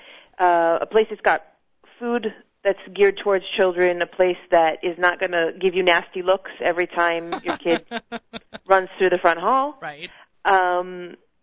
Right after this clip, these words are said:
Speaker 1: and if, uh, for me, I, f-, I feel like if a place in Israel, it's so hot, if a place has a beautiful pool, that gives it extra points. There's no question about it.
Speaker 2: See, now, when I think of the David Citadel,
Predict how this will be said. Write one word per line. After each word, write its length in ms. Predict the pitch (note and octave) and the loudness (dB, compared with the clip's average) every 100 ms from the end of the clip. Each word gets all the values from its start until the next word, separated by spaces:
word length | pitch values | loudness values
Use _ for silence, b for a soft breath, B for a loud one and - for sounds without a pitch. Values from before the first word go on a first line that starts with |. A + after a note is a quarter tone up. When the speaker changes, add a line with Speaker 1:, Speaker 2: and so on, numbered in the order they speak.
| _ _ _ _ | _ _ _ _
Speaker 1:
and 500 | G#3 G3 F#3+ F#3 F#3+ - - | 0 2 2 -2 -4 -4 -2
if, 100 | - - | -2 -2
uh, 140 | D3 - _ - - | -2 -2 _ -16 -2
for 100 | B3 | 0
me, 480 | A#3 B3 C#4 D4 - | 0 -2 -2 -4 -2
I, 140 | G3+ G#3 | 0 0
f-, 60 | - - - | -2 -10 -4
I 120 | G#3+ - | -4 0
feel 120 | G#3 | 2
like 180 | F#3+ F#3 | 2 0
if 100 | F#3 | -6
a 60 | |
place 280 | F3+ G3+ G#3+ - | -2 2 2 0
in 140 | - G3+ | -2 0
Israel, 320 | G3 G3+ G3 | 2 2 2
it's 120 | F#3 | 0
so 160 | - F#3+ | -2 0
hot, 260 | F#3 F#3+ F#3+ | 2 0 -2
if 100 | F3+ | -10
a 40 | |
place 200 | - F#3+ F#3+ | -6 -4 -2
has 120 | F3+ | 0
a 180 | F3 E3+ | -2 -4
beautiful 320 | - F#3 F#3 F#3 | -2 0 2 0
pool, 460 | - G3 G#3+ B3+ b b b - | 2 2 2 0 b b b -2
that 140 | F3+ F#3 | 0 2
gives 180 | F3+ D#3+ | 0 0
it 100 | E3+ | 0
extra 320 | - - - | 0 -2 -6
points. 320 | D#3 D#3+ D#3 - | -4 -4 -4 -4
There's 180 | E3 D#3+ | -2 -2
no 120 | D#3+ | -2
question 320 | D#3 D#3+ - D#3 | 0 -2 -2 -2
about 240 | D3+ D3 | -2 -2
it. 180 | - - | -6 -12
Speaker 2:
See, 160 | E4 D4+ | -8 -2
now, 200 | D4 A#3+ | -2 -2
when 180 | C#4 | -6
I 160 | B3+ E4 | -6 -6
think 220 | E4+ D4 | -8 -10
of 100 | B3 | -12
the 60 | A3 | -8
David 340 | G#3+ G3 F#3+ | -8 -8 -10
Citadel, 540 | - B3 G#3 A#2 - | -12 -12 -12 -14 -16